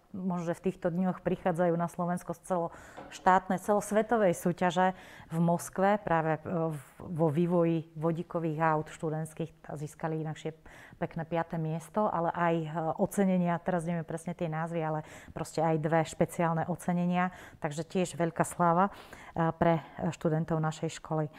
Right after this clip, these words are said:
Ja neviem, železnička vo Výchylovke v rámci Kisúc, rekonštrukcia kaštieľa vo Štadnici. E, treba spomenúť, e, cestu na Semetež, ktorá bola dlhé roky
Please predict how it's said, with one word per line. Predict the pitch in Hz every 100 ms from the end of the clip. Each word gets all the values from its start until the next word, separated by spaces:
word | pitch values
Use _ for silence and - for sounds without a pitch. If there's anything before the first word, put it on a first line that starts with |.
| - - - - _
Ja | 180 160
neviem, | 160 160
železnička | 160 180 175 180 - 180
vo | 170
Výchylovke | 170 202 - 214 185 175 - 160 147
v | 156
rámci | 165 156 156 156
Kisúc, | - 156 - 151 - 170
rekonštrukcia | 160 175 - 165 - - 170 160
kaštieľa | 190 190 - 220 185
vo | 165
Štadnici. | - 170 160 160 - 160
E, | - - - -
treba | 175 185 175
spomenúť, | - 196 180 185 180 -
e, | 196 175 170
cestu | - 180 - 180
na | 175 175
Semetež, | - 185 196 - 170 156
ktorá | - 175 170
bola | 165 170 165 156 202
dlhé | - 185 190 196 180
roky | 180 180 170